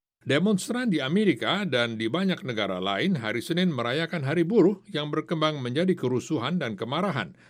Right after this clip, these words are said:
atas pemerintahan yang otoriter, mulai dari Prancis sampai ke Turki. Di Amerika, ribuan orang berdemonstrasi dari New York sampai ke Los Angeles untuk memprotes usaha Presiden Trump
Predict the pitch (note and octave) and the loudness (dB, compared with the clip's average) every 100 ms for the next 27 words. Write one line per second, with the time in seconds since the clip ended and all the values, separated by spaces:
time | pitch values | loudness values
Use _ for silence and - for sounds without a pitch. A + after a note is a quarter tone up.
0 | - - G#2+ A#2 - A2 G#2 G2+ B2+ E3+ | -12 -6 -2 -4 -4 -4 -2 -4 -4 -4
1 | C#3 A#2+ G#2+ G#2+ G2 F#2+ F#2 F#2 G3+ F#3 | -4 -4 -6 -4 -4 -2 -2 -2 0 -2
2 | - - _ - C#3 C3+ C3 A#2+ G#2+ F#2+ | -2 -10 _ -4 -2 0 0 0 0 -2
3 | F3 F3+ C3 C#3 - A2+ G#2+ G#2+ F#2+ F#2 | 0 0 0 -4 -4 -6 -4 -4 -4 -8
4 | D#2+ C3 B2+ G2+ A2 - - _ _ A#2+ | -2 0 0 0 -2 -4 -14 _ _ -10
5 | G#2 F2 F#2 C#3+ D#3+ D3+ F#3+ C3 G#2+ G2+ | -8 -6 0 2 2 2 0 0 -2 -2
6 | G2+ D3 E3 F3 A2+ G#2 A2+ A#2+ A#2 - | -2 0 0 0 -2 -2 -2 -2 -4 -2
7 | F#3+ D#3 C3 G2+ - - G2+ F#2 F2 D#3 | 0 0 -2 -8 -8 -4 -2 -2 0 4
8 | E3+ C3 - A2 F#2 F#2+ - F#2 F#2 - | 4 4 0 -8 -4 -4 -4 -4 -4 -2
9 | E3 E3 D#3 - A#2+ A#2 A#2+ G#2 F#2 B2+ | 0 2 0 -2 -6 -6 -6 -6 -6 -4
10 | D3+ F#3 D3+ C3+ G#2+ D#3 D3+ C3+ - - | -4 -2 -4 -4 -6 -4 -4 -4 -4 -6
11 | G#2 F3+ E3+ F3 F#3 F3+ | -6 -8 -6 -2 0 0